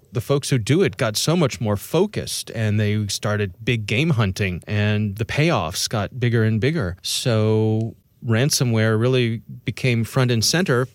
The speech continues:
to the point where when we had President Biden meeting with President Putin, ransomware was at the top of their list of conversations. I saw some folks comment that they were talking about ransomware the way they used to talk about nuclear weapons, which is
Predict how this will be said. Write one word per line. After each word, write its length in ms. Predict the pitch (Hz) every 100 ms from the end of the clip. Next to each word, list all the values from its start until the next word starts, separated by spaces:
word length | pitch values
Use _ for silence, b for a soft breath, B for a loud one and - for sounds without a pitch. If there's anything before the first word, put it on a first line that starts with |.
| -
to 80 | 175
the 80 | 147
point 340 | - 302 226
where 320 | 131 107 147
when 240 | 170 123 127
we 100 | 120
had 320 | 123 120 110
President 520 | - 131 135 123 117
Biden 420 | 117 131 147 123
meeting 320 | 120 127 135 127
with 300 | 120 - -
President 420 | 147 135 120 -
Putin, 460 | - 202 147 147 B -
ransomware 720 | 123 165 - 160 131 139 147
was 180 | 143
at 120 | 139 131
the 100 | 135
top 320 | - 151 160
of 80 | 147
their 160 | 147
list 340 | 143 156 - 156
of 240 | 139 -
conversations. 1080 | - 160 160 160 220 254 - 76 117 - -
I 120 | -
saw 200 | 131 143 139
some 240 | 143 127
folks 320 | - 131 117
comment 580 | - 151 147 131 123 -
that 240 | 127 120 -
they 180 | 127
were 140 | 139 151
talking 400 | - 151 156 143
about 240 | 139 143
ransomware 720 | 120 131 151 - 147 135 135 135
the 80 |
way 200 | 131 135
they 80 | 135
used 260 | 131 143 -
to 80 | 131
talk 280 | 156 135
about 280 | 143 139 135
nuclear 400 | 143 143 151 151
weapons, 600 | 156 202 101 71 - - -
which 180 | - -
is 300 | 127 123 -